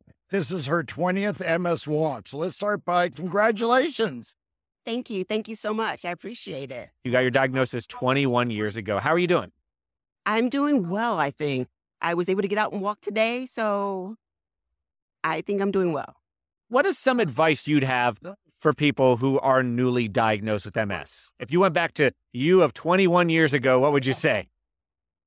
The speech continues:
Speaker 2: I would say, "Don't stop moving." keep moving. Keep your mind and your body active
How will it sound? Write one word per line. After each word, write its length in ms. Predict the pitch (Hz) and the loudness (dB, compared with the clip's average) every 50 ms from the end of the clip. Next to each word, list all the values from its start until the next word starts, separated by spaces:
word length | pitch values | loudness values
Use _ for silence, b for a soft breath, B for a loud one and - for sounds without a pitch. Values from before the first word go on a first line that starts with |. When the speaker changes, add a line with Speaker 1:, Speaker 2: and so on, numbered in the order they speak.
| _ _ _ _ _ - | _ _ _ _ _ -2
Speaker 2:
I 140 | 180 180 | 0 0
would 180 | 180 190 196 180 | 2 0 0 -2
say, 540 | - - - 202 190 185 170 170 170 170 170 | -6 -6 -2 0 2 4 2 2 2 0 -4
"Don't 440 | 160 156 - - 175 180 185 - - | -6 -4 -2 0 2 2 2 0 -4
stop 380 | - - - 185 170 170 - - | -8 -4 0 2 2 2 2 2
moving." 580 | 160 160 160 160 151 131 139 120 87 80 120 - _ _ _ _ _ _ _ _ _ _ _ _ _ _ _ - | 2 2 2 2 2 0 0 -2 -2 -4 -8 -12 _ _ _ _ _ _ _ _ _ _ _ _ _ _ _ -20
keep 400 | - - - 214 220 220 - - | -14 -8 -4 -4 -4 -4 -2 0
moving. 800 | 190 196 190 185 180 175 170 180 170 170 165 170 175 180 190 196 - _ - | 2 4 4 4 2 2 0 0 0 2 0 0 -2 -2 -4 -8 -12 _ -16
Keep 260 | - - 190 - - | -10 -10 -10 -6 -4
your 180 | 147 165 147 143 | -2 0 0 2
mind 520 | 156 151 156 160 160 170 175 185 190 175 | 2 2 2 2 2 2 2 2 0 0
and 140 | 165 160 156 | 0 0 0
your 120 | 147 147 | -2 -2
body 460 | 139 - 143 139 143 143 147 160 - - | -4 -4 -4 -4 -4 -4 -4 -6 -8 -8
active 800 | - 139 139 139 147 _ - 185 190 196 202 214 226 233 226 | -8 -6 -6 -8 -10 _ -8 -6 -4 -4 -4 -4 -6 -8 -12